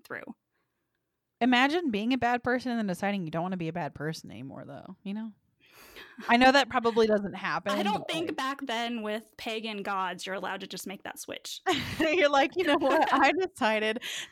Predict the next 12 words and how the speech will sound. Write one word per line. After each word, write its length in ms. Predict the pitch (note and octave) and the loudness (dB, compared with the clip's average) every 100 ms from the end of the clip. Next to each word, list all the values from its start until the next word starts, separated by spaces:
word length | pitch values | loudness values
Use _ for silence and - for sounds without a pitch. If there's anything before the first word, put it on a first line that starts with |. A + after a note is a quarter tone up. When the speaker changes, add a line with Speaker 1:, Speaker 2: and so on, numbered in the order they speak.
| - | -4
Speaker 2:
to 60 | B3 | -2
not 500 | A3 F3+ F3+ G3 - | 0 0 2 0 0
want 240 | G3 F#3 | -2 -2
to 60 | F#3 | -6
devour 420 | F#3 E3 C#3+ E3 | -6 0 2 0
little 260 | E3 F3 F3 | -2 -6 -6
children's 600 | - F3 F3+ E3 F3 - | -4 -4 -2 -2 -4 -6
souls 420 | - C4 B3+ A3 | 2 6 6 6
anymore." 640 | G3 F3 F3 F3 F3 F#3 D4 | 2 -2 -4 -2 0 2 2
<laughs> 40 | C#4+ | 0
So 720 | D#4 C4+ A#3+ B3 A#3+ B3 A3 - - _ E4 | 0 0 2 0 -4 -4 -8 -12 -18 _ -6
Speaker 1:
Right. 360 | C#4 B3 G3+ | -4 -4 -6